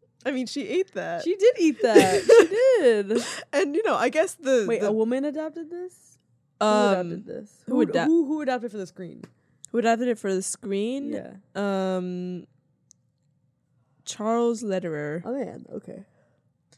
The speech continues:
Speaker 1: Ooh.
Speaker 2: <laughs> Ooh.
Speaker 1: He looks, oh, he was Marion Davies', um, what do you call it when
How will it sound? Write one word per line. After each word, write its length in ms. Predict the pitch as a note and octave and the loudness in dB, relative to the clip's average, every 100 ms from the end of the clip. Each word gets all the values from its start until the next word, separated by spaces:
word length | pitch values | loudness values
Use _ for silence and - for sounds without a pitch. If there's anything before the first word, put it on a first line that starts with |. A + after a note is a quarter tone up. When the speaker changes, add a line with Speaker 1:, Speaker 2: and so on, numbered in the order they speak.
| _ _ _ - | _ _ _ -8
Speaker 1:
Ooh. 480 | D#4+ A3+ E3+ E3+ G#3 _ _ _ _ _ _ _ - - | -4 -2 -4 -6 -12 _ _ _ _ _ _ _ -16 -6
Speaker 2:
<laughs> 680 | B3 - - D4+ - - | -6 -6 -2 -2 -4 -6
Ooh. 360 | F4 F#3 D#3 F#3 _ _ _ _ _ | -4 -2 -4 -8 _ _ _ _ _
Speaker 1:
He 160 | - | -6
looks, 460 | C#4 D#4+ E4 - - _ _ _ _ _ _ _ _ _ _ _ _ _ _ _ _ _ _ _ _ - | -4 -4 -6 -12 -14 _ _ _ _ _ _ _ _ _ _ _ _ _ _ _ _ _ _ _ _ 0
oh, 720 | A3+ A#3 A#3 A3+ A3 F#3 E3 - _ _ _ _ _ - | 2 4 2 0 0 -2 -6 -10 _ _ _ _ _ -12
he 120 | A#3 | -4
was 220 | A3+ A3+ F#3+ | -2 -2 -4
Marion 440 | G3+ A3 A#3 A3 | -4 -2 -2 -2
Davies', 800 | F#3 F#3+ F3 E3+ E3+ D#3+ F3 - - | 0 0 0 -2 -2 -4 -6 -8 -8
um, 540 | E3 D#3+ D3 D3+ D#3+ F#3 _ _ _ _ _ _ _ _ _ _ _ _ _ _ - | -8 -8 -10 -14 -18 -20 _ _ _ _ _ _ _ _ _ _ _ _ _ _ -12
what 180 | G3+ A#3 | -4 -2
do 60 | |
you 60 | C4 | -2
call 220 | C#4 C#4 | -4 -2
it 180 | D4 C4+ | -2 -4
when 400 | F#3 G3+ F#3+ F3+ | -8 -8 -6 -8